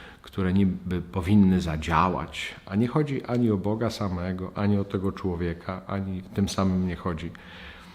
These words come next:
o miłość. Więc w ogóle, y, tak z perspektywy czasu uznaję, że to ja, y, wtedy,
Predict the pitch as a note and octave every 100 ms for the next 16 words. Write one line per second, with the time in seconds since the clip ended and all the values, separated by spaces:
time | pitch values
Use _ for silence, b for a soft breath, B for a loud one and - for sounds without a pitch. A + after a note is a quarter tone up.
0 | B B - G#2+ G#2 G2 E2 D#2+ - -
1 | - - B B - G#2 B2+ B2 - G#2+
2 | E3 E3 C#3+ C3 C3+ C3+ - G#2 G#2 G#2+
3 | F#2+ - - G2+ - G#2 - A2 G2+ A2+
4 | A2 - B2+ - B B B B B G#2
5 | G#2+ C3 C#3 B2+ G#2+ G#2+ A#2+ - - A2
6 | F#2+ G2+ G#2 G#2+ C3 C3 A#2 - - G2+
7 | F#2+ F#2 - A2+ A2 G2 G2 G#2+